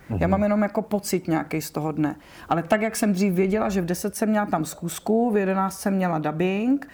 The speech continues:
Speaker 1: pak jsem měla toto a toto, já to nevím.
Speaker 2: Hmm.
Speaker 1: Mě když se teď zeptáš, co jsem dneska dělala, tak já budu opravdu pět minut sedět, než si postupně vybavím.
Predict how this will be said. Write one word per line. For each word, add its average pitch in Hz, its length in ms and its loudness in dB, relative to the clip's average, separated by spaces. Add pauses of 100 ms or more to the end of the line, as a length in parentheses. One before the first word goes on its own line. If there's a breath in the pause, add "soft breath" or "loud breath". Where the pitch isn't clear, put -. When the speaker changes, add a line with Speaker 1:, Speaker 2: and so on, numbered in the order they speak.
(200 loud breath)
Speaker 1:
pak - 160 -2
jsem 190 180 0
měla 185 220 4
toto 175 380 -2
a 190 40 0
toto, 190 400 -2 (120)
já 185 60 -6
to 214 140 2
nevím. 185 500 4
Speaker 2:
Hmm. 95 240 -2 (180)
Speaker 1:
Mě 214 80 4
když 220 120 4
se 254 80 2
teď 226 160 2
zeptáš, 214 320 0
co 220 100 -6
jsem 226 140 2
dneska 220 260 0
dělala, 180 560 0 (260 loud breath)
tak 185 120 2
já 190 120 4
budu 208 240 4
opravdu 220 400 0
pět 208 300 2
minut 233 260 4
sedět, 180 460 0
než 185 220 -2
si - 160 -2
postupně 208 1120 2
vybavím. 180 640 2